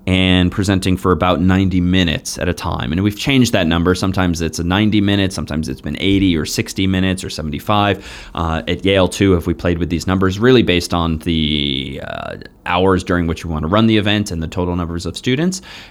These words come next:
Um, but that helps us accommodate even more students 'cause we can't have eight hundred students all at once. And I'm not sure we would want to have everyone there at once. You want attendees not presenting their projects to chat up those presenting. So playing with those numbers has,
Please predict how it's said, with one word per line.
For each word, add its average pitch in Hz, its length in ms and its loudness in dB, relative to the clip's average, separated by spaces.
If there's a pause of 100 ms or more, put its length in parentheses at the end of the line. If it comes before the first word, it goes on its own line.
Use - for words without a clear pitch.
(120)
Um, 90 140 2
but 95 160 -2
that 117 120 0
helps 113 260 -2
us 92 140 0
accommodate 87 460 0
even 80 180 -2
more 78 180 -2
students 69 360 -6
'cause 82 160 -8
we 85 80 -4
can't 87 300 -2
have 78 420 -2
eight 85 120 -2
hundred 80 280 -4
students 82 300 -4
all 69 180 -4
at - 100 -8
once. 131 320 0
And 101 160 -2
I'm 101 80 0
not 110 140 2
sure 104 120 -2
we 85 100 -2
would 80 140 -4
want 101 260 2
to 95 60 -4
have 85 200 -4 (100)
everyone 101 380 0
there 73 200 0
at 62 60 -6
once. 65 240 -6
You 92 80 -2
want 87 220 -2
attendees 82 720 -2
not 80 300 -4
presenting 87 380 -4
their 76 100 -4
projects 82 400 -2
to 76 200 -8 (180)
chat 139 280 -4
up 90 200 0 (340)
those 80 200 -2
presenting. 107 560 -2 (280)
So - 160 -2
playing 117 260 2
with 95 100 0
those 95 220 2
numbers 80 400 -2
has, - 320 -6